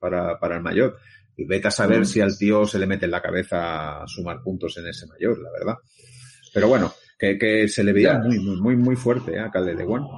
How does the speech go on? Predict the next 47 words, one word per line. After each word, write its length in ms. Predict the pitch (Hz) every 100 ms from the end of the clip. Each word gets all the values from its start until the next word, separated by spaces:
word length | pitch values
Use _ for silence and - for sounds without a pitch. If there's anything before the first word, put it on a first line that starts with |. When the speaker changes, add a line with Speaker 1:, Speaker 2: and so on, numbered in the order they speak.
| - -
Speaker 1:
Yo 100 | 98
pensaba, 320 | 123 120 127 117
digo, 480 | 104 95 92 90
esta 220 | 92 123 139
puede 180 | 120
ganarla, 400 | 92 95 110 90
¿eh? 60 | 107
La, 160 | 101 78 -
se 120 | 98
lo 80 | 90
va 60 |
a 40 | 98
poner 180 | 127 92
difícil, 400 | 85 131 92 82
¿eh? 140 | 143 -
Pero 160 | 82
bueno, 200 | 110 110
luego 200 | 92 104
ha 20 |
salido 540 | 107 110 110 107 107 104
Grimay, 360 | 107 107 120
que 100 | 87
ha 20 | -
salido 400 | 85 87 87 90
como, 920 | - 92 - 85 85 101 101 98 101
como 180 | - 104
un 180 | 101 -
cohete, 520 | 98 104 120 127 123 - - -
y 100 | -
Van 180 | 104 107
der 180 | 98 90
Poel 160 | 101 95
a 80 |
rueda, 400 | 92 101 127 165 _
que 100 | -
sabía 300 | 90 90 95
quién 160 | 95 90
tiene 200 | 92 92
que 140 | 92
marcar, 440 | 87 87 92 120
y, 400 | 117 87 80 -
y 100 | -
la 100 | 90
remontada 500 | 80 82 80 - 90
ha 40 | 87
sido, 600 | - 85 95 90 82 76
vaya, 220 | 78 82